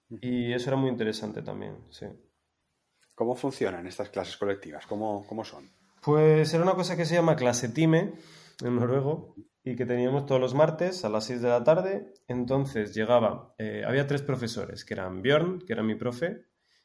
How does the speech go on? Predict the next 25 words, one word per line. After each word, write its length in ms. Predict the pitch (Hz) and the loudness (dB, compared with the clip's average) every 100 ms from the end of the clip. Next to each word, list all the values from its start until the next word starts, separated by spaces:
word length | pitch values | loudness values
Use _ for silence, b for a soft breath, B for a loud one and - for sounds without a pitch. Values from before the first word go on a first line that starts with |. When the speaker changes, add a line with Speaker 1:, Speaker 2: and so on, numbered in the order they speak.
| _ - | _ -10
Speaker 2:
eh, 420 | 104 101 98 98 | -6 -4 -6 -8
Fredrik 400 | - 131 139 135 | -2 0 2 0
Foss, 480 | - 139 175 - - _ _ _ | -2 -4 -4 -10 -20 _ _ _
que 320 | _ 110 107 107 | _ -2 0 0
es 160 | 110 | -4
uno 300 | 123 120 120 | -8 -2 2
de 80 | 113 | 2
los 180 | 107 104 | 0 -2
clarinetistas 540 | 110 104 104 110 113 | -4 -4 -4 -6 -6
de 80 | 107 | -2
la 180 | 104 104 | 0 0
Oslo 240 | 107 110 | 0 -4
Philharmonic, 680 | 110 104 110 143 175 180 - | -4 -4 0 0 0 -4 -8
y 140 | - 131 | -4 0
Leif 240 | 113 110 | 0 2
Arne 300 | 107 92 90 | -2 -2 -6
Pedersen, 460 | 87 87 - - - _ _ | -10 -12 -14 -20 -20 _ _
que 160 | 104 | -6
es 200 | 101 - - | -6 -10 -6
otro 300 | 110 107 95 | -4 -4 -4
de 60 | 90 | -6
los 140 | 90 | -10
clarinetistas 600 | - 92 87 - - 95 | -14 -14 -14 -18 -20 -18
de 80 | 95 | -16
la 260 | 87 87 | -16 -16